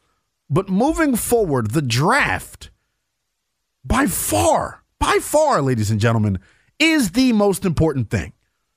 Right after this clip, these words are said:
'Cause you can have all the cap space and financial flexibility that you want. If you can't fill out your rotation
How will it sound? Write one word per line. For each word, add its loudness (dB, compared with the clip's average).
'Cause 2
you 0
can 2
have 2
all 4
the -2
cap 0
space -2
and 0
financial 0
flexibility 0
that 0
you 2
want. 0
If -4
you 2
can't -2
fill -2
out 0
your 0
rotation 0